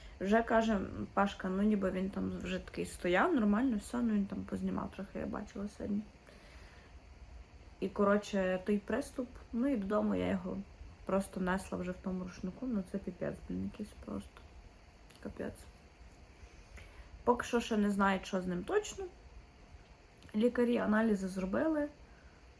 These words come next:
ну, аналізи в нього такої.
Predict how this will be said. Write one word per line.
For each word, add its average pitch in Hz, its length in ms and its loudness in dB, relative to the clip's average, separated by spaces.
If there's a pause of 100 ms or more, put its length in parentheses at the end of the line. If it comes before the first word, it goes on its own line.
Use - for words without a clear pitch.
(1040)
ну, 185 400 0
аналізи 185 500 0
в 180 80 -4
нього 180 320 -2 (1300)
такої. 247 640 2